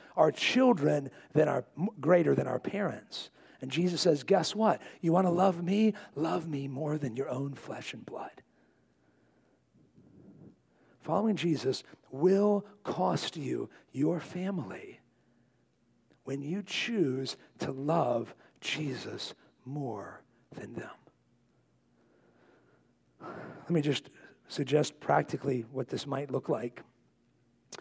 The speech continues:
Proverbs twenty-two, verse six says, "Train up a child in the way he should go, even when he is old,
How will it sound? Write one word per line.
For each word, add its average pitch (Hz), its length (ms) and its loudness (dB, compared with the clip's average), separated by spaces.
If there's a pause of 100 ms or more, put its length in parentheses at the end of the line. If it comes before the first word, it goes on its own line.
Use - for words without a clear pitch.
(200)
Proverbs 180 340 6
twenty-two, 190 380 2
verse 175 200 6
six - 460 0 (1000)
says, 165 320 4
"Train 196 240 4
up 202 80 6
a 208 40 6
child 202 380 8
in 208 60 2
the 165 80 2
way 190 180 8
he 202 60 8
should 170 220 -2
go, 196 260 8
even 214 300 4
when 214 120 6
he 220 60 8
is 220 140 6
old, 185 460 8